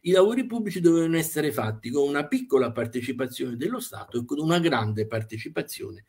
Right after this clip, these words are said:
delle società coinvolte, le quali poi avrebbero avuto una concessione di dieci anni minimo per recuperare, eh, i loro soldi più i,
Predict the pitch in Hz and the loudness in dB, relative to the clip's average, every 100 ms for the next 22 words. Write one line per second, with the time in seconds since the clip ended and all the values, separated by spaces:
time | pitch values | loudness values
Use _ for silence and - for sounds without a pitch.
0 | - - - - - 139 135 127 110 113 | -20 -20 -20 -18 2 4 4 4 2 2
1 | 107 107 95 90 92 98 - - - _ | -2 -4 -6 -8 -8 -14 -16 -20 -20 _
2 | _ - - 240 139 123 117 117 143 117 | _ -20 -2 0 4 4 2 4 4 6
3 | 120 110 110 120 131 107 98 95 104 107 | 2 2 0 0 0 -2 -6 -4 -2 -2
4 | 104 - 156 113 92 98 123 - 107 127 | -2 0 2 0 -2 -4 -2 -2 -2 -2
5 | 120 107 139 135 101 92 - _ _ _ | -2 0 2 2 0 -6 -18 _ _ _
6 | - 131 110 107 127 147 165 101 101 107 | 4 4 4 0 2 4 4 4 -4 -6
7 | 113 - - 104 101 98 - - - 127 | -6 -10 -12 -8 -8 -10 -14 -14 -2 2
8 | 127 170 165 98 92 113 113 104 104 - | 6 4 2 -2 -6 -12 -12 -10 -10 -10
9 | 107 | -12